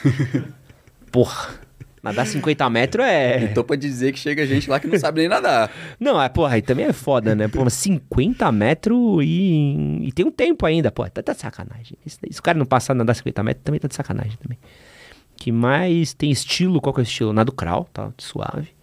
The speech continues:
Speaker 2: Pô, vai tomar no cu. Corridinha de doze metros, doze minutos.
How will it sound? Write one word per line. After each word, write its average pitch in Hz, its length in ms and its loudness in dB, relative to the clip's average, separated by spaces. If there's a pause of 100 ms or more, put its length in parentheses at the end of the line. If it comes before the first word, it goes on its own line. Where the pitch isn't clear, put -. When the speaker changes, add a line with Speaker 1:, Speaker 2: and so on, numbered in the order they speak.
(640)
Speaker 2:
Pô, - 220 2
vai - 140 0
tomar 427 200 -2
no 247 100 2
cu. 120 360 0 (220)
Corridinha 143 340 0
de 147 80 0
doze 180 260 0
metros, 143 360 0
doze 160 240 0
minutos. 131 760 -2